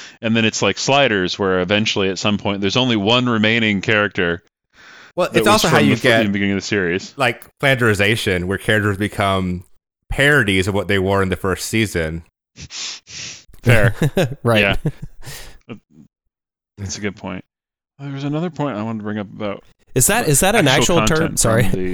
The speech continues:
Speaker 1: the, uh, thing.
Speaker 3: Is flanderization an actual
Speaker 2: Flanderization?
Speaker 3: Is that actually a term
Speaker 1: I
Speaker 3: that
Speaker 1: think
Speaker 3: we
Speaker 1: it
Speaker 3: can,
Speaker 1: is.
Speaker 3: that we
Speaker 2: It,
Speaker 3: can
Speaker 2: it,
Speaker 3: use?
Speaker 2: it is. It's,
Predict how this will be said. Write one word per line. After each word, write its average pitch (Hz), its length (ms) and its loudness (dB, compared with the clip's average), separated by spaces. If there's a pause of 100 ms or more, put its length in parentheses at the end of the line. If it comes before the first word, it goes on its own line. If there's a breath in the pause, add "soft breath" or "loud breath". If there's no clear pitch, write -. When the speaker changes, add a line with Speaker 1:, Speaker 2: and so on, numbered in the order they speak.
Speaker 1:
the, 90 100 -2
uh, 92 60 -8
thing. - 360 -8
Speaker 3:
Is - 160 4
flanderization 147 880 2
an 107 100 2
actual 160 260 6
Speaker 2:
Flanderization? 160 480 2
Speaker 3:
Is 175 120 4
that 165 140 4
actually 165 400 4
a 104 60 4
term 117 460 2
Speaker 1:
I - 40 -4
Speaker 3:
that 127 100 4
Speaker 1:
think 123 120 6
Speaker 3:
we 135 60 4
Speaker 1:
it - 40 4
Speaker 3:
can, 104 120 6
Speaker 1:
is. 98 200 0
Speaker 3:
that 117 120 4
we 127 100 2
Speaker 2:
It, 185 80 4
Speaker 3:
can - 100 2
Speaker 2:
it, 185 140 6
Speaker 3:
use? 156 140 4
Speaker 2:
it 170 60 6
is. 180 280 4
It's, 139 240 0